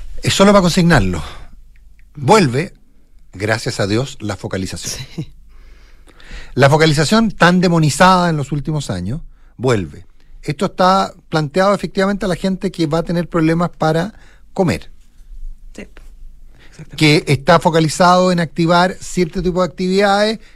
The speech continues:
Speaker 1: que... Eh, entonces, ¿qué es lo que viene? Bueno, aquí la pregunta es, bueno, ¿y dónde queda la clase media? Que es la que más va a sufrir y es la que menos recibe. Pero a mí, eh, desde la perspectiva práctica, resucitó la maldi-, maldecida y maldita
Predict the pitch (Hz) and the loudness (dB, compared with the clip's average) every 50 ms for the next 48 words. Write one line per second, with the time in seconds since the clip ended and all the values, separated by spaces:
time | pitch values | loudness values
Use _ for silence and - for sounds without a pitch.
0 | - - - 180 185 185 196 202 202 - - - - - - - - 160 165 180 | -16 -6 0 2 2 2 2 0 -4 -10 -18 -20 -20 -20 -20 -12 -6 -4 -4 -4
1 | 185 175 - - - - - 185 180 - 202 196 196 - - - - - - - | -6 -10 -18 -20 -12 -4 -2 -2 0 0 0 -2 -2 -4 -8 -16 -18 -20 -10 -2
2 | - 180 190 190 185 196 220 220 185 135 104 82 - - - - - - - - | 0 2 2 4 4 4 4 4 2 2 0 -6 -10 -16 -20 -20 -20 -20 -16 -14
3 | 110 113 123 143 147 135 135 139 143 135 143 135 127 156 156 143 139 147 156 156 | -12 -10 -8 -6 -6 -4 -4 -6 -6 -6 -6 -4 -2 -2 -2 -2 -2 -4 -4 -4
4 | 135 156 147 151 135 139 131 - 165 170 139 98 82 78 80 95 95 101 95 95 | -4 -4 -4 -4 -4 -6 -6 -4 -4 -2 -2 -2 -4 -6 -6 -6 -6 -4 -4 -4
5 | 95 104 104 104 107 104 107 95 110 123 123 120 117 110 110 101 107 110 110 113 | -4 -4 -4 -6 -8 -8 -8 -4 0 0 0 2 0 0 0 0 0 0 0 -2
6 | 113 113 120 - 151 113 82 76 - - - - - - - - - - - - | -2 -4 -6 -4 -2 -2 -2 -4 -8 -14 -16 -18 -18 -18 -18 -18 -18 -20 -8 0
7 | - 180 180 175 180 190 - - - - _ _ - _ - - - - - 123 | 2 4 4 4 4 2 0 -2 -14 -20 _ _ -20 _ -20 -20 -14 -6 -4 -2
8 | 131 147 156 165 170 - 120 107 104 110 98 107 110 101 98 87 90 90 - - | 0 0 0 0 -2 -4 -4 -2 -2 -2 0 0 0 0 0 -2 -4 -10 -10 -8
9 | - - 156 165 165 156 139 135 - - - - 262 - - 208 202 240 254 - | -2 0 2 4 4 4 2 0 0 0 0 0 0 -2 -6 -6 -6 -6 -8 -10
10 | - - _ - _ - - 120 117 101 - - - 127 117 104 147 147 147 151 | -16 -20 _ -20 _ -10 -6 -4 -4 -4 -4 -6 -4 -4 -2 0 0 2 2 2
11 | 143 143 143 147 - - _ - - - - - - - - 113 117 113 110 104 | 2 2 2 0 -2 -10 _ -20 -20 -20 -20 -20 -14 -6 -2 0 0 0 0 -2
12 | 104 110 127 131 - - - 120 131 127 123 117 123 113 - - 202 208 208 135 | -2 -2 -4 -4 -4 -2 2 4 4 6 4 4 0 0 0 0 2 2 4 4
13 | 117 160 226 - - _ - - 185 175 135 131 123 117 120 117 117 147 143 - | 2 2 0 -6 -16 _ -14 -10 -6 -2 0 2 2 2 0 2 0 -2 -2 0
14 | 190 180 190 | -2 -4 -4